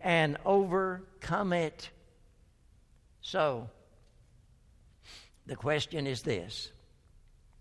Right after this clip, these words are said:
How can we log on to God's power? How can we link up with it?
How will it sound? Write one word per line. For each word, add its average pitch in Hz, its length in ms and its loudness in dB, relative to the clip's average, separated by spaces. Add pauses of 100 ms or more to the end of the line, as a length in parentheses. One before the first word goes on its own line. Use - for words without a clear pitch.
(1600)
How 156 320 4
can 135 340 0
we 151 160 0
log 156 480 4
on 120 420 -2
to 110 160 -6
God's 123 920 -2 (200)
power? 135 640 -6 (680)
How 175 260 4
can 156 360 -2
we 165 160 -2
link 165 520 0
up 160 320 -2
with 135 400 -2
it? 104 300 -12